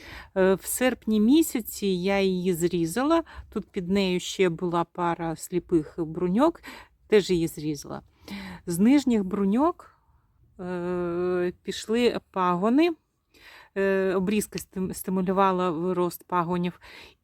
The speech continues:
І вже, е, до жовтня, зараз, е, початок листопада, а вже до жовтня вони сформував-, сформували квіткові бруньки на двох цих пагонах.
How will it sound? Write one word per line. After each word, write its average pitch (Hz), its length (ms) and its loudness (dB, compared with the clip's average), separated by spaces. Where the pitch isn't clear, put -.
І 226 260 2
вже, 175 300 -4
е, 208 280 0
до 180 100 4
жовтня, 208 720 0
зараз, 175 540 -2
е, 170 200 -2
початок 170 520 -10
листопада, 165 540 -6
а 170 100 -4
вже 185 160 0
до 185 220 2
жовтня 247 400 2
вони 190 440 0
сформував-, 185 880 -6
сформували 202 1000 0
квіткові 202 720 -2
бруньки 226 560 2
на 190 160 0
двох 190 600 -4
цих 196 260 0
пагонах. 151 840 -6